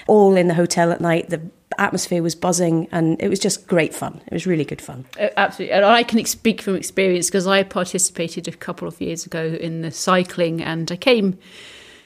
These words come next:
Speaker 2: second last. Um, <laughs> but I still enjoyed it, and,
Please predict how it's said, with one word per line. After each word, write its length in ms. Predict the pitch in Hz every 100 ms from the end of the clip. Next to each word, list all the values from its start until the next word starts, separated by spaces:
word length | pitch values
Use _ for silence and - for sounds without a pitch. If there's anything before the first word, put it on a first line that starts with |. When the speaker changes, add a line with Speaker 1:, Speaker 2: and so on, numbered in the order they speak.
| _
Speaker 2:
second 400 | - 202 208 202
last. 480 | 208 180 156 - - _
Um, 320 | 196 196 196 208
<laughs> 260 | - -
but 920 | 302 440 - 494 - 480 285 269 262 -
I 160 | 269
still 340 | - - 320 330
enjoyed 480 | 302 285 277 262
it, 220 | 220 208 -
and, 320 | 226 220 220